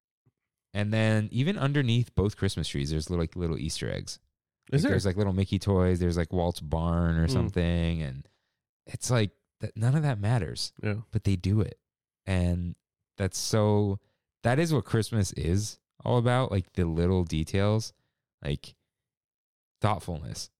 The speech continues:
Speaker 2: Mm-hmm.
Speaker 1: That's, it's, it's caring.
Speaker 2: Yeah.
Speaker 1: Tha-, tha-, that's what it's all about. And even, like, the windows on Main Street, they do these for all the holidays, but the Christmas one's just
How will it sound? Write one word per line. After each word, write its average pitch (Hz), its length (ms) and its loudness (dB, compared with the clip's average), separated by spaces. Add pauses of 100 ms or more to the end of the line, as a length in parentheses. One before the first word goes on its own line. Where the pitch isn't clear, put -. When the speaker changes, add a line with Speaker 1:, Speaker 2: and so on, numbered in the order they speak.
(140)
Speaker 2:
Mm-hmm. 107 360 -6
Speaker 1:
That's, - 540 -2 (1120)
it's, - 200 -12
it's - 200 -6 (360)
caring. 73 480 0 (320)
Speaker 2:
Yeah. 110 80 -6 (140)
Speaker 1:
Tha-, - 160 -4
tha-, 101 160 -4
that's 101 200 -2
what 101 80 2
it's 82 100 -4
all 64 140 -2
about. 57 200 -8 (880)
And 110 260 0
even, 226 300 0
like, 269 180 -2
the 160 80 2
windows 143 420 2
on 127 140 0
Main 117 180 2
Street, - 240 -10 (440)
they 120 120 4
do 214 140 4
these 302 160 4
for 139 120 2
all 135 140 4
the 123 80 4
holidays, 73 460 0
but - 260 -2
the - 80 -2
Christmas 127 420 -2
one's 90 240 4
just - 380 -8